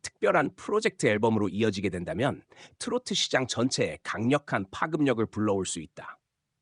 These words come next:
팬층 역시 더욱 확장될 것이며 글로벌 무대에서도 한국 트로트의 매력을 새롭게 알릴 기회가 될 수 있다. 결국 송가인과 김호중의 만남은 하나의 음악적 이벤트가 아니라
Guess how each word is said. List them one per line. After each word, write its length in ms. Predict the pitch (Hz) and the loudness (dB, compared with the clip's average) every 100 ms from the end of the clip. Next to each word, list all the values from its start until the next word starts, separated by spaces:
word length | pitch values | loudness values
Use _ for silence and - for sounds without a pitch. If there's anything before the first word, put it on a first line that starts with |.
| _ _ _ _ _ _ - | _ _ _ _ _ _ -4
팬층 340 | 226 - 185 | -2 0 2
역시 280 | 127 - 90 | 0 0 -4
더욱 340 | - 104 123 - | -2 -2 -2 -4
확장될 460 | - - 147 120 | -4 0 2 0
것이며 500 | 101 92 - 80 - - | 0 -2 -4 -6 -10 -4
글로벌 400 | 120 123 147 143 | 2 4 6 4
무대에서도 800 | 107 113 113 98 90 78 - - - - | 4 4 4 4 -2 -6 -12 -18 -20 -4
한국 420 | - 190 175 - | 0 2 0 -4
트로트의 480 | - 214 - 170 151 | -2 -2 0 0 2
매력을 420 | 98 107 104 - - | 2 2 0 -6 -10
새롭게 540 | - - 226 - - | -8 -4 -4 0 0
알릴 300 | 143 117 117 | 2 2 0
기회가 400 | - 113 113 107 | 0 2 4 2
될 180 | 104 95 | -2 -4
수 160 | - | -4
있다. 400 | 90 - - - _ _ _ _ _ | -6 -10 -16 -16 _ _ _ _ _
결국 380 | - 107 104 - | -2 0 -2 -4
송가인과 680 | - - 185 180 160 127 92 | -6 0 4 4 4 4 0
김호중의 440 | - 135 165 151 139 | 0 4 6 6 4
만남은 460 | 98 95 90 - - - - | 4 2 0 -4 -12 -20 -6
하나의 420 | - 208 185 139 | 0 4 4 4
음악적 380 | 123 135 - 131 | 4 2 4 0
이벤트가 520 | 113 113 143 135 113 98 | 0 2 2 2 -2 -2
아니라 400 | 85 90 - | -4 -6 -6